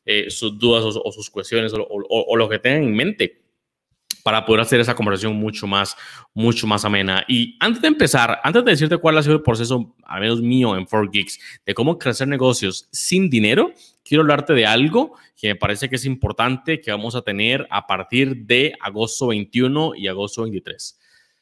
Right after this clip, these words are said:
Se llama cerca, se llama Hackers de Negocios. Y Hackers de Negocios trata acerca de un bootcamp virtual para emprendedores, solamente para emprendedores hambrientos, en el que van a poder aprender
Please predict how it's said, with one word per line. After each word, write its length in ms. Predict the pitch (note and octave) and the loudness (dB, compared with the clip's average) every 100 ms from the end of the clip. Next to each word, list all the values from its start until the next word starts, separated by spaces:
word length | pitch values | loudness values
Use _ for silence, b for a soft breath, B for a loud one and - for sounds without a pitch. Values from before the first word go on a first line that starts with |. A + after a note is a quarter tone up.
| _ _ _ _ _ _ _ | _ _ _ _ _ _ _
Se 180 | - | -4
llama 220 | A2+ C3+ D#3+ | 0 0 2
cerca, 540 | D#3+ D3 D#3 D3 - | 0 0 0 -2 -2
se 140 | A#2+ | -2
llama 200 | A#2+ C3+ | 2 2
Hackers 320 | C3+ D#3 D#3 C3+ | 2 0 2 2
de 60 | |
Negocios. 680 | A2+ G2+ F#2 - - - _ _ | 2 2 -2 -8 -12 -14 _ _
Y 240 | - A#2+ A#2 | -4 -2 0
Hackers 300 | C#3 E3 F#3 | 0 2 2
de 60 | |
Negocios 520 | F3+ F#3+ E3+ C3 A#2 - | 4 4 4 4 2 2
trata 380 | C3+ C3+ D#3 | 0 2 2
acerca 840 | D#3 - - B2+ B2+ C#3+ C#3 - G#2+ | 0 -2 0 0 2 0 0 -2 0
de 240 | A2 A#2+ - | 2 2 0
un 260 | A2 A2 A2+ | -2 -2 0
bootcamp 640 | E3+ E3+ - G2 D3 - | 0 -2 -6 -6 -6 -12
virtual 720 | A2 G#2+ G2 A#2 G#2+ C3 E3+ - | -10 -8 -8 -4 -2 -2 -4 -4
para 180 | G#2 G2+ | 0 0
emprendedores, 1040 | G2 G2 - G#2+ G#2 A2 F#3 A#2+ G#2 - _ b b | 0 -4 -6 -4 0 4 4 2 -2 -6 _ b b
solamente 560 | - - F#3 F3+ F3 F3 | -4 0 2 2 0 0
para 160 | E3 | 0
emprendedores 500 | C#3+ C3 A#2+ A2 A2+ | 0 0 2 2 2
hambrientos, 760 | A#2+ G#2 A2+ B2+ E3 D4 E4 - B C#3+ - | -2 -2 2 2 2 0 -2 -4 B -16 -6
en 160 | G#2+ | -2
el 180 | A2+ A2 | -2 0
que 80 | A#2 | 2
van 140 | A#2+ | 2
a 160 | D#3+ - | 0 2
poder 220 | D3 C#3+ | 2 4
aprender 600 | D3 C3 A2 G#2+ G#2+ | 2 0 0 2 0